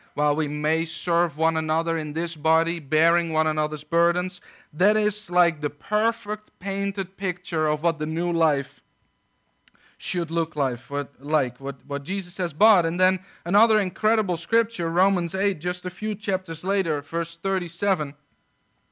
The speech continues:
The Word explains to us all of these things that get thrown at you in life, all of, all of kinds of tribulations, all kinds of difficulty,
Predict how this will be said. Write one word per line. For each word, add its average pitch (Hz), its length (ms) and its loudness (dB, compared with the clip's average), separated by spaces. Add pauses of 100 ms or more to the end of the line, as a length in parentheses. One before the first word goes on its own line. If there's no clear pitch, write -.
(880)
The 170 140 0
Word 196 240 4
explains 196 560 -4
to 190 100 0
us 175 120 -4
all 214 200 6
of 214 120 0
these 214 220 -4
things 180 300 -4
that 175 120 -2
get 170 280 -4
thrown 208 320 4
at 160 220 -8
you 160 120 -2
in 156 200 -2
life, 135 420 -2
all 185 240 4
of, 190 240 0
all 180 160 2
of 180 160 -2
kinds 180 300 -4
of 160 140 -8
tribulations, 165 880 -4
all 180 180 2
kinds 170 320 -6
of 143 140 -10
difficulty, 165 720 -6